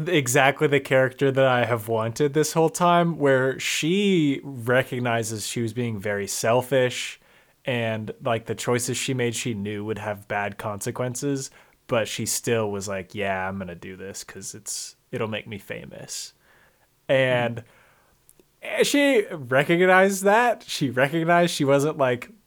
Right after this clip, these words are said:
Speaker 1: tricked into doing it or influenced by external factors, and is, like, seeking to do better. And that's perf-, that's the character that I wanted. Thank you, Brandon.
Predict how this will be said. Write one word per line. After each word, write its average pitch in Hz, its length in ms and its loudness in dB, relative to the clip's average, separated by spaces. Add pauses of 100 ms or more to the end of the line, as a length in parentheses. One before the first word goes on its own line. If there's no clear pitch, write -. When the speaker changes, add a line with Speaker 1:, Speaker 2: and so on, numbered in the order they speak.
(420)
Speaker 1:
tricked 123 400 -2
into 156 180 0
doing 156 360 2
it 156 200 2
or 127 100 2
influenced 127 600 -4
by 123 180 0
external 123 380 -4
factors, 127 720 -4 (460)
and 147 240 2
is, 139 160 2
like, 131 260 2
seeking 156 500 -2
to 135 100 -2
do 131 180 -2
better. - 480 -8 (140)
And 226 160 2
that's 320 240 4
perf-, 285 400 2
that's 269 280 4
the 180 100 4
character 330 420 6
that 349 140 4
I 339 80 8
wanted. 277 600 4 (600)
Thank 311 320 4
you, 147 100 2
Brandon. 240 720 4